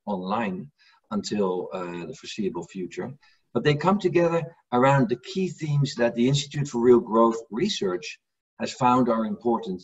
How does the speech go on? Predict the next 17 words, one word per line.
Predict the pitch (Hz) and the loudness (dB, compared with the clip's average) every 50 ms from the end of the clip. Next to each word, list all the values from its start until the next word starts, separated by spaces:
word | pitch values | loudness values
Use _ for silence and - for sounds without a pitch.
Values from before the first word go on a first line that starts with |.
| _ _ - | _ _ -8
in | 104 95 | -8 -6
driving | 85 98 104 104 101 - - 87 85 87 90 - _ | -4 -2 -2 -2 -2 -4 -6 -8 -12 -14 -16 -18 _
humanized | _ - - 185 185 - 87 85 85 - - - | _ -10 -8 -8 -8 -8 -10 -12 -14 -14 -14 -14
growth, | 92 95 - - - - _ _ _ _ _ _ | -14 -14 -14 -16 -20 -20 _ _ _ _ _ _
are | - 117 | 2 4
important | 123 123 120 123 165 185 185 - 123 120 123 - - _ _ _ | 4 4 2 2 2 2 2 2 0 -2 -2 -2 -6 _ _ _
in | 110 113 | -6 -2
driving | 92 113 117 117 117 107 101 104 101 107 - - - | 2 2 4 4 4 2 0 0 -2 -2 -2 -4 -4
growth | - 98 107 104 104 - - - _ _ _ _ _ - | -2 0 0 0 0 -2 -6 -14 _ _ _ _ _ -4
over | 117 113 107 - 101 | -2 -2 -2 -2 -4
performance, | 95 - - - - 110 104 95 87 80 - - - - - - | -6 -8 -12 -14 -8 -6 -6 -6 -6 -8 -10 -14 -14 -16 -12 -8
over | 98 98 101 92 85 95 95 95 92 - - | -6 -4 -4 -4 -4 -4 -4 -4 -6 -8 -12
a | 95 | -12
sustained | - - - - - - 95 90 90 87 87 - _ _ - - | -12 -12 -12 -14 -10 -8 -8 -8 -8 -10 -12 -14 _ _ -16 -14
time. | 107 190 - 80 78 - _ _ _ _ _ _ _ _ _ _ - | -12 -12 -12 -14 -16 -20 _ _ _ _ _ _ _ _ _ _ -2
And, | 117 117 117 117 113 117 117 117 113 113 107 | 2 2 4 4 4 4 2 4 4 4 4
um, | 113 113 110 110 110 110 107 | 4 2 2 2 0 -2 -2